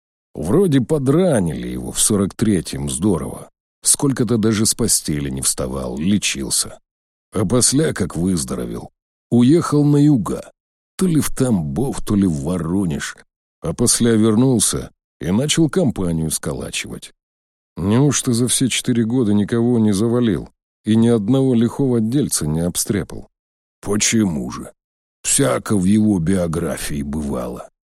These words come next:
Слыхивал я от одного авторитетного дяди, будто в начале войны, ещё до ранения и отлучки из Москвы, замутил он налёт на подмосковную продуктовую базу,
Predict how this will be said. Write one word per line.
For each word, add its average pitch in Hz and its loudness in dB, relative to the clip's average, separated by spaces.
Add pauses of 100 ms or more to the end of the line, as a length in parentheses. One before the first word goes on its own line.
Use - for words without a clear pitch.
(300)
Слыхивал 123 2
я 110 4
от 101 -2
одного 107 2
авторитетного 95 0
дяди, 80 -4 (460)
будто 160 4
в 143 2
начале 139 4
войны, 143 4
ещё 110 2
до 107 2
ранения 104 4
и 120 2
отлучки 107 0
из 90 0
Москвы, 110 0 (520)
замутил 139 2
он 123 6
налёт 165 2 (440)
на 110 2
подмосковную 135 2
продуктовую 127 2
базу, 101 -4